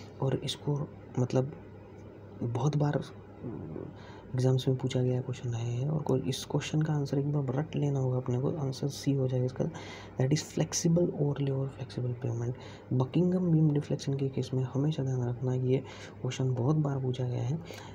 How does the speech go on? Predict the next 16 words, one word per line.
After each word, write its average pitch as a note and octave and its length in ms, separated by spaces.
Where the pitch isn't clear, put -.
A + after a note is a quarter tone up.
that B2+ 220
is D3+ 180
the - 160
flexible E3 800
overlay C#3+ 520
over C3+ 340
flexible C3 680
pavement, A#2 480
flexible C3+ 560
overlays C3 500
on D#3 240
flexible C#3 640
pavement। A#2+ 420
यही B2 440
ये D3+ 160
Buckingham C#3 580